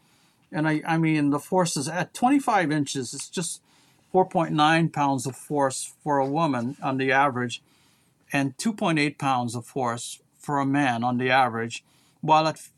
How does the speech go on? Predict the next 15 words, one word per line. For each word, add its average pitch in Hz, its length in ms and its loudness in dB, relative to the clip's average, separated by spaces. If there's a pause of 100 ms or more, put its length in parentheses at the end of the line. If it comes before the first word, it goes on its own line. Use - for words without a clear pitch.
(120)
fifty 190 560 -2
inches 135 500 -6
on 139 120 -2
a 139 60 -2
man, 147 360 0
it's - 300 -10
about 135 360 -4
sixty-five 135 680 -4
pounds 127 320 -6
of 120 120 -10
force, 135 420 -8 (480)
which 170 180 -6
is 170 120 -2
a 165 60 2
lot, 156 360 2